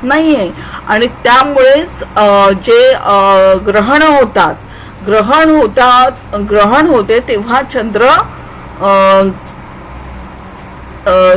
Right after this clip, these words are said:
चंद्रामुळे ते शक्य होते. अ, चंद्र जो आहे त्याची एकच बाजू पृथ्वीसमोर नेहमी असते.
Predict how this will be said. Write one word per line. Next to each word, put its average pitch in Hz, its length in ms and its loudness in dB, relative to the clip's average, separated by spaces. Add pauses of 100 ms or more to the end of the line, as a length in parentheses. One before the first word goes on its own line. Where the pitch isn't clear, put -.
(140)
चंद्रामुळे 285 760 2 (240)
ते 302 140 0
शक्य - 380 -2
होते. 196 400 0 (680)
अ, 185 400 2 (400)
चंद्र 262 500 2
जो 302 300 -2
आहे 214 460 0 (520)
त्याची 254 340 -2 (160)
एकच 285 520 0
बाजू 294 540 -2 (440)
पृथ्वीसमोर 240 720 -2 (160)
नेहमी 214 360 -2 (120)
असते. - 580 -4